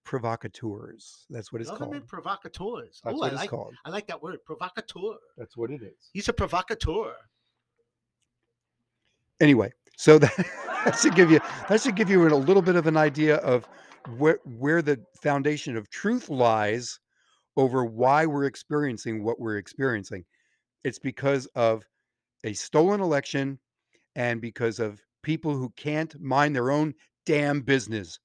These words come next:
Speaker 2: Right. And l-, let me ask you something. You know, pretty much, you know, the mask thing, at least down here, is pretty much gone for the most part. But I still laugh when I see s-, so I, I just shake my head whenever I see somebody in the store walking around with the mask. I'm like,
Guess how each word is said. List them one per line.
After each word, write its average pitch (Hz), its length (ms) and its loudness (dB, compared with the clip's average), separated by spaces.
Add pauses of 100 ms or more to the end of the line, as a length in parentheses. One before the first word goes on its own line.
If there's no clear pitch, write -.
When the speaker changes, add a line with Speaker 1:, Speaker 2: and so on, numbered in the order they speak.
(140)
Speaker 2:
Right. 127 180 -20 (300)
And 208 160 -8
l-, 165 80 -20 (100)
let 240 140 -10
me 220 120 -8
ask 185 160 -16
you 143 60 -20
something. - 180 -20 (200)
You 277 80 -10
know, 254 80 -6
pretty 277 240 -8
much, 208 360 -8 (680)
you 160 80 -20
know, 170 100 -6
the 156 100 -14
mask 196 380 -10
thing, 156 260 -12 (200)
at 180 80 -4
least 247 240 -10
down 160 200 -6
here, 127 400 -14 (180)
is 160 120 -20
pretty 277 220 -14
much - 360 -10 (760)
gone 156 420 -6
for - 160 -14
the 143 80 -10
most 156 300 -8
part. 151 260 -4 (640)
But 190 100 -10
I 196 80 -6
still 247 260 0
laugh 190 340 0
when 151 100 -8
I 143 80 -10
see 175 180 -16
s-, - 360 -20
so 175 200 -8 (100)
I, 196 160 0 (260)
I 226 100 -4
just 269 180 -12
shake 240 280 -2
my 196 120 -2
head 185 200 -6
whenever 190 240 -6
I 214 60 -4
see 196 140 -12
somebody 180 400 -6
in 165 100 -8
the 160 80 -8
store 160 280 -6
walking 160 260 -6
around 160 220 -6
with 147 80 -12
the 143 80 -18
mask. 156 340 -10
I'm 160 80 -10
like, 156 220 -6